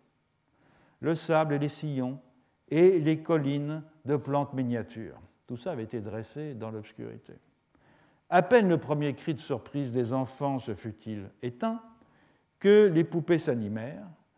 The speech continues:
et qu'elles commencèrent à moudre le maïs avec les mouvements réalistes,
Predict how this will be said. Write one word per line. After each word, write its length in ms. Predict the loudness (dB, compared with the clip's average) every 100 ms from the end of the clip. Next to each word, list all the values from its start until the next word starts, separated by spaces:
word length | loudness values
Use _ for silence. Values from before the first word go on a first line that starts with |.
| _ _
et 100 | 2
qu'elles 180 | 4 4
commencèrent 800 | 4 4 2 0 0 0 -2 -4 -4
à 120 | -2
moudre 360 | 2 4 4
le 100 | 2
maïs 640 | 2 -2 -4 -4 -8 -16 _ _ _ _
avec 380 | -8 -2 -2 0
les 160 | 4 4
mouvements 880 | 4 2 0 2 2 0 -6 -18 -10
réalistes, 880 | -2 2 2 0 -4 -8 -16 -20